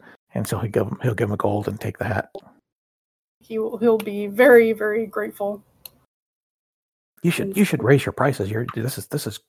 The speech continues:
Speaker 1: this is good quality stuff.
Speaker 2: Thank you for the compliment. Please come back,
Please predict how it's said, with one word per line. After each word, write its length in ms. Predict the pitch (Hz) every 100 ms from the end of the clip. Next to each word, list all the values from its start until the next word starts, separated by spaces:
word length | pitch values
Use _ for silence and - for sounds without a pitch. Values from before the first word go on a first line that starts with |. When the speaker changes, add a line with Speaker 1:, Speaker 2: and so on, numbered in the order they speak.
| _
Speaker 1:
this 160 | 151 131
is 60 |
good 200 | 101 127
quality 320 | - 110 - 98
stuff. 420 | - - - - _ _ _ _ _ _ _ _ - _ _ _ _ _ _ _ _ _ _ _ _ _ _ _ -
Speaker 2:
Thank 260 | 269 427
you 120 | 226 226
for 220 | - 220
the 140 | 208
compliment. 600 | 214 233 214 226 233 320 -
Please 360 | 262 294 285
come 240 | - 214 208
back, 240 | 262